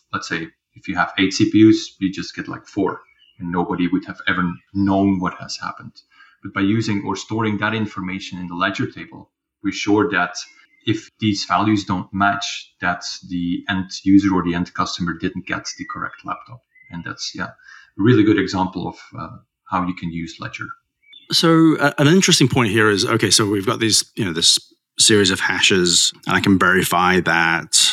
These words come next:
Speaker 2: the data has not been tampered with by verifying the hashes. But let's say there has been a tampering, uh,
Speaker 1: Mm-hmm.
Speaker 2: incident and the data has been tampered with. How, how can we recover from that?
Speaker 1: There are two types of, of tampering.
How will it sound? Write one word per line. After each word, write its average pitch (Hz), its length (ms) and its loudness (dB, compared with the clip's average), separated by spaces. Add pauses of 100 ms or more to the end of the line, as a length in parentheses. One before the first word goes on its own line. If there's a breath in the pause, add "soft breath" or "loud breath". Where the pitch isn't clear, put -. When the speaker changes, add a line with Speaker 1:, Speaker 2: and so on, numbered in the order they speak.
(120)
Speaker 2:
the - 60 -6
data 82 200 2
has 80 120 4
not 73 120 -2
been 87 120 0
tampered - 380 0
with 80 200 -2
by 78 140 -8
verifying 82 480 -6
the 80 60 -8
hashes. 85 420 0 (560 loud breath)
But 143 80 0
let's 185 160 4
say 151 640 4 (140)
there 147 160 -2
has 143 160 2
been 95 120 -4
a 73 40 -8
tampering, 76 640 -8 (180)
uh, - 80 -10
Speaker 1:
Mm-hmm. 95 200 4
Speaker 2:
incident 85 420 -2
and 95 140 -4
the 95 40 -2
data 104 220 2
has 135 180 0
been 117 160 0
tampered 82 300 -2
with. 85 180 -10
How, 135 300 -2
how 151 160 2
can 170 140 6
we 160 60 8
recover 117 420 4
from 73 180 -10
that? - 220 -12 (320)
Speaker 1:
There 117 200 -6
are 117 140 -2
two 131 240 0
types 113 320 -4
of, 98 160 -10 (300)
of - 160 -16
tampering. 95 500 -6